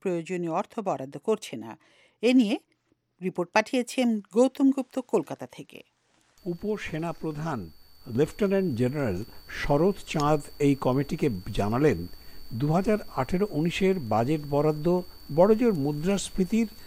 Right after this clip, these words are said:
Speaker 2: বাড়তি প্রয়োজনটুকু মেটাবে। এমনই অর্থাভাব যে প্রতিরক্ষা মন্ত্রকের পঁচিশটি বিশেষ প্রকল্পের কাজ শেষ না হতেই বন্ধ করে দেবার উপক্রম হয়েছে। গোলাবারুদের ভাড়ার এতই কম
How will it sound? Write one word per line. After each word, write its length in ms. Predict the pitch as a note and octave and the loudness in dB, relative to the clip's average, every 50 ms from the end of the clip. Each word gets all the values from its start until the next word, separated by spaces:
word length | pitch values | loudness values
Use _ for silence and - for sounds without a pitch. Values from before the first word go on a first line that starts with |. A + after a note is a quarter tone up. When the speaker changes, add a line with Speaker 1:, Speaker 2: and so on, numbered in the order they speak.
| - - - | -16 -8 2
Speaker 2:
বাড়তি 360 | C3 C3+ C#3 C3+ - - G3 | 4 4 4 4 2 -2 -2
প্রয়োজনটুকু 720 | D#3 - D3 C#3 C3+ C3+ D3+ D#3 D#3+ D3 - F3 - A#3+ A3+ | 0 2 4 4 4 4 2 0 0 0 0 -2 0 0 0
মেটাবে। 500 | F3 B2 G#2 - A2+ G2+ E2 D#2 D2 D2 - - - - | 2 0 0 0 0 -2 0 -2 -6 -6 -10 -16 -10 -2
এমনই 380 | - B2 C#3 E3 G3+ A#3 B3+ G#3 | 2 2 4 6 6 6 6 4
অর্থাভাব 580 | C3+ A#2 - - - F3+ E3 D#3 A2+ F#2+ F#2+ - - - - - - | 4 2 2 4 4 4 4 4 2 2 0 -2 -8 -16 -18 -14 -6
যে 300 | - - D3 D3 C#3+ C3 - - - - - - - - | 2 4 4 4 4 2 0 -4 -16 -18 -16 -14 -6 0
প্রতিরক্ষা 540 | E3+ D#3+ - - F3+ F#3+ F3+ - - F#3+ | 0 0 4 4 4 4 4 2 2 2
মন্ত্রকের 600 | F3+ E3+ E3 F3 E3+ - F#3 E3+ - G3+ F#3+ G3 F#3 - - - - | 4 4 2 0 2 2 2 2 4 4 2 2 2 0 -12 -8 -2
পঁচিশটি 540 | - D#3+ E3 - A3 G3 - - - G#3 F3+ | 0 0 0 0 0 -2 -2 -2 -2 -2 0
বিশেষ 520 | B2 F#2+ G#2+ C#3 D3+ - - G3+ F#3 - - - | 0 0 0 0 0 2 2 2 0 0 -4 -2
প্রকল্পের 580 | - D3 - - E3 E3 D3 - F#3 F3 D#3 C#3+ | -2 0 2 2 2 2 2 2 0 0 0 0
কাজ 520 | - - C3 C3 C#3 C#3 C3 G#2+ - - - - - - - - - - | -2 0 2 4 6 6 4 2 0 -6 -12 -14 -20 -20 -16 -12 -4 0
শেষ 300 | - D#3+ C#3 - - - | 2 2 2 0 -2 -2
না 200 | C#3+ B2 C3+ D3+ | 0 0 0 0
হতেই 400 | B2 C3 D#3 - F#3 E3+ C#3 A#2+ - - - - - - C3 | 0 -2 0 2 2 4 4 2 0 -4 -14 -18 -14 -8 0
বন্ধ 340 | A#2 B2 C#3+ E3+ F3 F3 D#3+ | 2 4 4 6 4 2 2
করে 240 | - D3+ C#3+ C#3 | 2 2 2 4
দেবার 320 | B2 B2 A#2+ A#2+ B2+ B2+ B2+ | 4 4 2 2 2 2 2
উপক্রম 500 | A2 G2 - A2+ - - B2+ A2+ G#2 F#2 | 0 -2 -4 -8 -6 -2 -2 0 0 0
হয়েছে। 460 | F#2+ G#2 G2 D#2+ - - G2 D#2 C#2+ - - - - - - - - - | 0 0 0 -2 -2 -6 -8 -8 -8 -10 -14 -16 -18 -20 -18 -16 -10 -4
গোলাবারুদের 760 | B2+ C#3 D#3 F3 F3 F3 F#3 F#3+ F#3+ G3 F#3+ F#3+ G3+ G3+ F#3+ - - - - - - - - - - C3 | 2 4 6 6 6 6 6 6 6 4 6 6 6 6 6 4 -2 -10 -14 -14 -14 -18 -16 -12 -8 -6
ভাড়ার 400 | F#2 G2+ B2+ C#3 D3 E3 E3+ E3+ F3+ - - | -2 0 2 4 4 4 4 4 2 -2 0
এতই 440 | A#2+ A#2 C3 - - G3 G#3+ A#3+ A3 | 2 2 2 4 4 4 6 6 4
কম 440 | - - - A#2+ A2 G#2 G2+ G2+ | 2 2 2 2 2 2 2 -2